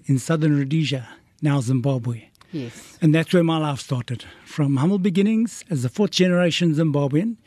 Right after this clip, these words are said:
Speaker 1: in a cattle ranching background. I was sent to a cruel boarding school at six years old, two hundred Ks away from my home. Um, I lost my dad at twelve,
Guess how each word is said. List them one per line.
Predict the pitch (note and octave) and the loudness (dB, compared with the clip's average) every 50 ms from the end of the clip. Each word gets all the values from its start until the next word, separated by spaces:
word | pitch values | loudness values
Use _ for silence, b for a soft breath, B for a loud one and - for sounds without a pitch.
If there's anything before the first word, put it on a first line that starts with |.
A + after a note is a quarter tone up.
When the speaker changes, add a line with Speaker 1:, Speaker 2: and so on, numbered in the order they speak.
| b b b b b - | b b b b b 0
Speaker 1:
in | D3+ C#3+ | 0 2
a | C#3+ | 2
cattle | - - G3 G3+ - F#3+ F3+ | 0 0 -2 0 2 2 2
ranching | E3+ D#3 D3 C#3 - C3 C3 B2 | 2 2 2 0 0 -2 -2 -2
background. | C3 B2 - - B2+ A#2+ A#2 A2+ - - _ _ _ B B B B B B B B B B B B B B B B B B B - | -2 -4 -4 -6 -10 -10 -12 -14 -20 -20 _ _ _ B B B B B B B B B B B B B B B B B B B 0
I | |
was | E3 D3 | 0 2
sent | - A3 A3+ F#3 - | 4 2 2 4 4
to | G#3 G3+ G3 | 2 2 2
a | F#3 | 2
cruel | - - A3 A3 G#3+ | 0 0 0 0 2
boarding | F#3 F#3+ G3 G#3 G3+ G#3 | 2 2 2 2 2 0
school | - - - A3+ A3 A3+ A3+ A3+ G3 E3+ - - - C4 | -2 -2 0 0 0 0 0 -2 -4 -6 -8 -12 -10 -8
at | E3 - | -8 -8
six | - - A3 F#3+ - - | -2 -2 -2 0 0 0
years | G3 F#3+ E3 D3 | 0 0 2 0
old, | F3 F#3+ G3 G3+ G3+ F3+ - - | 0 0 0 -2 -4 -6 -8 -4
two | - F#3+ | 0 0
hundred | G3 F#3+ E3+ E3 - | 2 2 0 -2 0
Ks | - F3+ F#3 E3+ E3 | 0 0 2 2 2
away | E3+ E3+ E3 D#3+ | 2 2 0 0
from | - - E3 | 0 0 0
my | D#3+ D3 E3 | 2 2 2
home. | G3 G#3 G#3+ A3 G3 b b b b b _ _ b b b b b b b b b b b b b b b b _ - | 2 0 0 -2 -2 b b b b b _ _ b b b b b b b b b b b b b b b b _ -6
Um, | - D#3+ D3+ D#3 D#3 D3+ D3 C3+ - _ _ _ _ _ _ _ _ _ _ _ - - - | -2 -2 0 0 0 -2 -2 -4 -8 _ _ _ _ _ _ _ _ _ _ _ -10 -4 0
I | D3 | 2
lost | C#3+ D3+ D3 - E3+ | 2 2 2 2 2
my | D#3+ | 2
dad | D3+ C#3+ E3 E3+ E3+ D#3 | 4 4 4 4 4 2
at | D#3 - _ - | 0 -4 _ -2
twelve, | - E3 E3 F3+ G3 G3 G3+ G3+ E3+ | 2 4 4 4 4 2 0 -2 -4